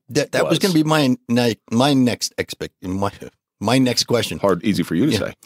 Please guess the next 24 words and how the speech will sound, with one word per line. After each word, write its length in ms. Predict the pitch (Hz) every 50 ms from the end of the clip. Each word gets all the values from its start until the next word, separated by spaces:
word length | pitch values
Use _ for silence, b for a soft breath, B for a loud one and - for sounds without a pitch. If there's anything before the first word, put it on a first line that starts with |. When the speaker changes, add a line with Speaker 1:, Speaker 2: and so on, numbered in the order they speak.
| _ _ -
Speaker 1:
When 180 | 107 117 143
you 120 | 233 302 269
started 400 | - - - 202 196 170 160 82
it, 120 | - - _ _ _ _ _ _ _ _ _
what 160 | - - -
were 80 | - 127
your 160 | 127 117 98 78
expectations? 680 | - - - 76 - - - - - - - - - B B B B B B B B B B B B B B B B B _ _ B
Speaker 2:
<sighs> 60 | B B B B B B B B B B _ _ _ _ _
Somebody 580 | _ - - - - - - - 208 233 220 113
recently 540 | 90 92 92 90 - 87 71 78 76 73 71
asked 200 | 69 67 - -
me 80 | 62
this, 240 | 60 64 - - -
and 80 | 71 65
I 80 | 65
came 320 | - - - 113 107 127 127
to 380 | - - 95 85 80 78 71 - - - _ _ -
a 100 | - 73
little 360 | 76 85 92 101 113 131 127
bit 160 | 107 104 98
of 120 | 95 82
an 80 | 85 78
epiphany. 640 | 71 - - - - - 80 - 76 60 50 50